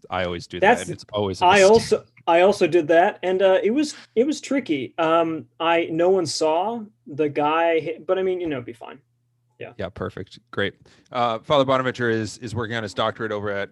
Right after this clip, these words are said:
Speaker 1: C U A. How are things there? What's, what's new?
Speaker 2: Good to
Speaker 1: Anything
Speaker 2: go.
Speaker 1: new?
Speaker 2: No, we're, uh, halfway through the semester. I've got comprehensive exams, reading exams, so reading through ancient and medieval,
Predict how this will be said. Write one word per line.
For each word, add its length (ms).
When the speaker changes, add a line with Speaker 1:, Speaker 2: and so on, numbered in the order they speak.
Speaker 1:
C 200
U 160
A. 160
How 160
are 80
things 260
there? 260
What's, 460
what's 240
new? 180
Speaker 2:
Good 20
to 60
Speaker 1:
Anything 220
Speaker 2:
go. 140
Speaker 1:
new? 240
Speaker 2:
No, 460
we're, 220
uh, 280
halfway 300
through 240
the 40
semester. 460
I've 100
got 240
comprehensive 400
exams, 640
reading 240
exams, 480
so 240
reading 320
through 560
ancient 280
and 40
medieval, 580